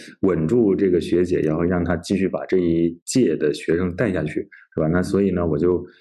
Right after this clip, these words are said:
很顺理成章的，我就成为了这个画室的其中的一个比较重要的角色，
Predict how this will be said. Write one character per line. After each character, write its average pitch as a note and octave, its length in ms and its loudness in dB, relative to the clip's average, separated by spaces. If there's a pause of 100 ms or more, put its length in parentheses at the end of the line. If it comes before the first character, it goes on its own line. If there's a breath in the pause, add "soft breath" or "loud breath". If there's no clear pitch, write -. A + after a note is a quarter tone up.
(140 loud breath)
很 D#2+ 120 0
顺 G2+ 180 -2
理 D#2+ 100 0
成 E2 180 -2
章 F#2+ 260 0
的， F#2 80 2
我 D2 120 -2
就 E2+ 220 2 (500 loud breath)
成 F2 280 0
为 G2+ 140 2
了 B2+ 300 -2
这 F2 220 0
个 D#2 600 -2
画 F2+ 160 -2
室 F2 240 0
的 D2 300 -2 (100)
其 F#2 200 0
中 G2+ 220 0
的 F2 220 2
一 D#2+ 140 2
个 E2+ 120 2
比 D#2 140 -6
较 D#2 100 0
重 A#2+ 200 0
要 F#2+ 120 0
的 D2+ 140 -2
角 D2 220 -2
色， - 280 -2